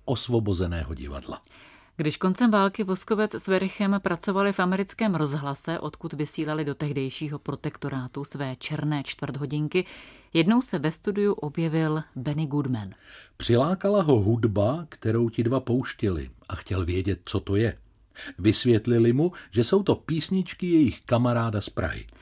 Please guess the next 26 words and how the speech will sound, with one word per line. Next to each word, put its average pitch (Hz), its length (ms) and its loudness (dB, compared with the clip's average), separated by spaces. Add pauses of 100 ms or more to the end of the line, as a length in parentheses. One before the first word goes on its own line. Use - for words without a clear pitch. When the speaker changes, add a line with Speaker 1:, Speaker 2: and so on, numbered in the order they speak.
(340)
Speaker 2:
Když 147 220 -2
slavný 202 380 4
jazzman 190 520 4
zjistil, 147 480 0
že 131 120 -8
se 147 160 -6
jedná 143 400 -4
o 147 100 -2
hudbu 170 340 -2
českého 185 560 -6
autora, 131 420 -6 (400)
nahranou 143 460 -2
ještě 143 360 -6
před 147 260 -6
válkou 156 440 0
českým - 520 -6
orchestrem, 156 680 -6 (120)
užasl 170 580 -2 (100)
a 151 80 -4
chtěl 190 340 -6
se - 180 -6
s - 120 -10
Ježkem 160 380 -6
seznámit. 117 520 -6 (440)
Speaker 1:
To 151 120 4
nepůjde, 120 640 6